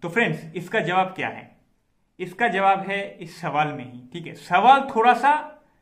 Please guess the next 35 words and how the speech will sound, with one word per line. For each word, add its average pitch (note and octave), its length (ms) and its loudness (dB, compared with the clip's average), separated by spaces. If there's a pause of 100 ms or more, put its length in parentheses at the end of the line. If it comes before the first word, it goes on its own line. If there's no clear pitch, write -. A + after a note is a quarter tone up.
(240)
घुमा A3 280 4
के G#3+ 160 0
गया, C#3 180 -2
किया D3+ 420 -6
गया C3 140 -6
है। A#2+ 300 -14 (300)
इधर E3+ 200 -4
सवाल G3 360 2
होना G3 260 -4
चाहिए G3+ 240 -6
था G3 80 -4
कुछ G#3 240 -10 (120)
अलग, D3+ 360 -4 (540)
सवाल F3+ 240 0
है F3 220 -6
कुछ G3+ 280 -10 (100)
अलग, B2 360 -10
ठीक G3 180 -8
है? - 100 -18 (540)
तो D3+ 60 -12
मतलब D#3+ 580 -8 (340)
फिर B3 160 0
भी F#3+ 280 -4
आप E3+ 240 0
जब G3+ 120 -4
इसको G3 180 -6
पूछोगे G3+ 380 -6
लोग F3+ 420 -6 (100)
हैरानी F#3+ 280 0
हो D#3 120 -4
जाएंगी, D3+ 320 -10
"कहाँ G3 600 -4
गया E3+ 280 0
दो C3+ 200 -8
रुपया?" B2+ 320 -12